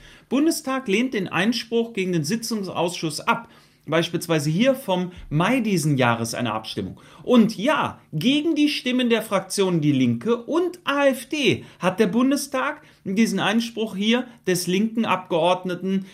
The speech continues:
Marcel Bauer verhindert, zurückgewiesen. So, und dementsprechend, da hat die A F D ganz klar die Linke unterstützt. Und das ist sinnvoll, meiner Meinung nach. Auf Bundesebene wird das so gemacht. Deswegen kann ich es nicht nachvollziehen,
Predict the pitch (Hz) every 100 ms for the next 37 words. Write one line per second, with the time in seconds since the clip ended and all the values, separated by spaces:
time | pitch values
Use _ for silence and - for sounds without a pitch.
0 | - - 151 156 165 175 156 123 117 131
1 | 127 135 208 - _ _ _ _ 196 170
2 | 113 95 - - _ _ _ - 165 151
3 | 147 110 85 - - - _ - 226 196
4 | - 190 220 269 233 233 175 - - 151
5 | 190 277 320 294 196 180 170 - 127 -
6 | 185 294 349 - - 254 233 151 117 180
7 | 190 214 320 339 262 262 294 294 233 -
8 | - 339 - - - - 262 294 302 294
9 | - 214 349 381 - 302 254 226 208 190
10 | 175 165 151 123 - - - 330 330 311
11 | 262 285 277 226 359 - 311 247 - 202
12 | 175 151 120 - 180 226 220 - 247 311
13 | 294 220 - 233 294 - 269 294 294 214
14 | - 143 190